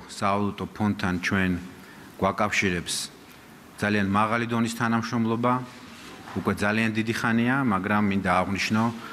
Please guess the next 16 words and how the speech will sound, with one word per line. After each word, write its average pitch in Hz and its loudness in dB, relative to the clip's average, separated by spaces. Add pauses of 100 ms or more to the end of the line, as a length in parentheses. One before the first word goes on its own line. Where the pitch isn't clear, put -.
(260)
რომ 92 2
სწორედ 107 2 (120)
მას 117 2
შემდეგ, 110 2
რაც 98 0 (800)
ქალბატონი 104 2
ლაგარდი 101 2
გახდა 98 -2
საერთაშორისო 98 -2
სავალუტო 98 2
ფონდის 92 0
ხელმძღვანელი, 104 2
სწორედ 101 -2
ამ 98 2
პერიოდში 95 0
გახდა 95 0